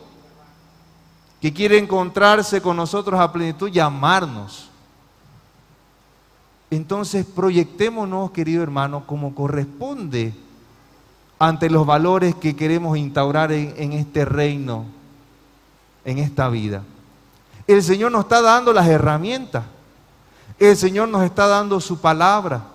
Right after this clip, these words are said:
Pero ¿por qué nosotros la olvidamos? ¿Por qué nosotros nos descarriamos ante eso y queremos accionar como nosotros queremos?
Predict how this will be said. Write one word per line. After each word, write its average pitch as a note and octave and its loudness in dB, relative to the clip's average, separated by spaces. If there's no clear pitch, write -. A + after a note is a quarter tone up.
Pero A3+ 4
¿por A3 0
qué B3 -6
nosotros A3+ -2
la G3+ 6
olvidamos? F#3+ 0
¿Por F3+ -6
qué B3 -6
nosotros A3+ -4
nos F#3 -2
descarriamos E3+ 0
ante F3 0
eso G3+ -2
y G#3 -8
queremos G#3+ 0
accionar F3+ -4
como F#3+ -6
nosotros F#3+ -8
queremos? A#2 -6